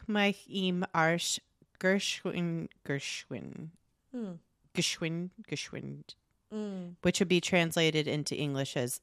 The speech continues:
Speaker 1: "Lick me in the ass, quickly, quickly."
Speaker 2: <laughs>
Speaker 1: Um, "Lick mich im Arsch" is s-, a standard vulgarism in German, euphemistically called the Swabian salute, I
Speaker 2: <laughs>
Speaker 1: guess.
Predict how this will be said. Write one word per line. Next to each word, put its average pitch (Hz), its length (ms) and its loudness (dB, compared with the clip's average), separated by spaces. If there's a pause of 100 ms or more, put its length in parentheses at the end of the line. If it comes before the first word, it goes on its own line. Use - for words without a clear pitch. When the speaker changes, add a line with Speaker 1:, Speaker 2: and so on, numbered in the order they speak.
(140)
Speaker 1:
"Lick 160 260 -2
me 226 160 2
in 214 80 4
the 208 80 2
ass, 156 580 0 (400)
quickly, 196 360 6
quickly." - 560 -2 (300)
Speaker 2:
<laughs> 262 100 -4 (1500)
Speaker 1:
Um, 156 640 8 (500)
"Lick 196 480 6
mich 180 380 2 (280)
im 160 340 4 (680)
Arsch" 147 520 4
is 147 420 0 (260)
s-, - 280 -2 (160)
a 151 100 6
standard 175 560 2
vulgarism 147 640 4
in 131 160 0
German, 123 540 0 (340)
euphemistically 147 800 0
called 131 300 0
the 135 80 -4
Swabian 135 680 4
salute, 113 500 -4
I - 120 -2
Speaker 2:
<laughs> - 0 -
Speaker 1:
guess. 392 500 6